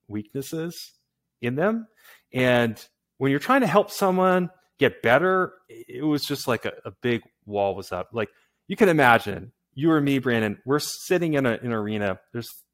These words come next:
twenty thousand people cheering. We've gotta make, uh, this free throw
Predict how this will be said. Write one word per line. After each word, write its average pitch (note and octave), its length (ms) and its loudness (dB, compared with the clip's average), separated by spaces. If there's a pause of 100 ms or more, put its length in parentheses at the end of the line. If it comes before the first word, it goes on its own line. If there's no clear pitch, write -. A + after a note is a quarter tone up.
(600)
twenty D3+ 220 -4
thousand B2 360 2
people F#2 520 -6 (120)
cheering. G2 440 -6
We've A2+ 200 -6
gotta A#2+ 260 6
make, A2 340 -2 (520)
uh, G2+ 340 4
this G2+ 180 -8
free A#2+ 220 -4
throw F2+ 420 -2